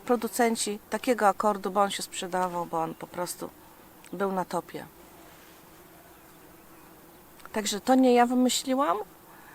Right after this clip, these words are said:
Y, nie jest to nuta jakoś szczególnie ambitna, chociaż na pewno wśród nut owocowych można znaleźć dzieła wybitne, ale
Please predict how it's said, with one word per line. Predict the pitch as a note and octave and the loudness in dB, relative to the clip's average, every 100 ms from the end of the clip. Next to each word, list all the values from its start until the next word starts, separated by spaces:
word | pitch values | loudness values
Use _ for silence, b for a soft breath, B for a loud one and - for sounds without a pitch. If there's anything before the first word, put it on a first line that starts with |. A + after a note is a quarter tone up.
| B B - | B B -12
Y, | G3 G#3+ | -6 -2
nie | A3+ C#4+ E4+ | 2 4 4
jest | D4+ - | 2 4
to | |
nuta | C#4 C4+ C4 | 4 6 4
jakoś | A3+ G3 - | 4 2 -2
szczególnie | - A3+ B3 A#3 | -2 0 2 2
ambitna, | A3 G#3+ G3+ A3 | 2 -2 -6 -4
chociaż | G#3+ G#3+ | -4 -4
na | A3+ G#3+ | -4 -2
pewno | C4+ C4 G#3+ | 0 0 -2
wśród | F#3+ - A3 G3+ | -4 -4 -4 -4
nut | G3+ G#3 G#3 G#3 | -6 -2 -4 -2
owocowych | - G3+ G3 G#3 F#3 F3+ | 0 0 0 -6 -6 -4
można | G#3 G#3+ G#3 | -4 -2 -4
znaleźć | F#3 G3 F3+ F3+ | -4 -4 -4 -6
dzieła | F#3 F3+ | -4 -4
wybitne, | F3 F3 G3 - E3+ - | -4 -6 -10 -12 -12 -4
ale | G3 F#3 | -2 -2